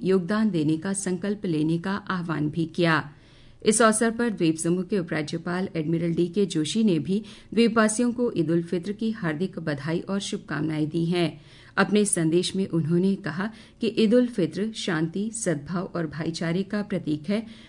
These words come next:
जो हमें एकता और आपसी सम्मान के बंधन को और अधिक मजबूत करने के लिए प्रोत्साहित करता है। द्वीपों के सांसद विष्णुपद रे ने भी द्वीपवासियों को ईद उल फित्र की हार्दिक शुभकामनाएं दी हैं। अपने संदेश में उन्होंने कहा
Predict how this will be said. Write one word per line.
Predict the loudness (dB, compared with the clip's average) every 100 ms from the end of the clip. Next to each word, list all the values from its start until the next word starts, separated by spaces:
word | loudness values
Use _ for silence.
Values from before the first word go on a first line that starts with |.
| -12 2
जो | 4
हमें | 6 4
एकता | 2 2 2 0 -4
और | -2 -4 -2
आपसी | -4 -2 -2 -2
सम्मान | 0 0 2 2 2
के | 0
बंधन | 0 -2 0 2 2
को | 0 -6 -12 -6 2
और | 4 4
अधिक | -2 0 0 2
मजबूत | 0 0 0 -2
करने | -2 -2 0 2
के | 2 4
लिए | 2 2
प्रोत्साहित | 0 -2 0 -4 -2 -4 -4
करता | -6 -4 -2
है। | 2 2 2 -4 -20 -20 -20 0
द्वीपों | 4 6 6 6
के | 4 4
सांसद | 4 2 2 0 0
विष्णुपद | -2 0 0 0 0
रे | 2 4
ने | 4
भी | 2 0 -2 -4 -12 0
द्वीपवासियों | 2 4 4 4 2 0
को | 0 0
ईद | 2 2
उल | 0
फित्र | 0 -4 -2
की | -4 -2
हार्दिक | 0 0 0 -2 -2
शुभकामनाएं | -6 -4 -2 -2 0 0
दी | 2 4
हैं। | 4 2 0 -8 -20 -8 -2
अपने | 2 4
संदेश | 4 4 4 4 2
में | -2 -2
उन्होंने | -2 2 2 2
कहा | 0 -4 -6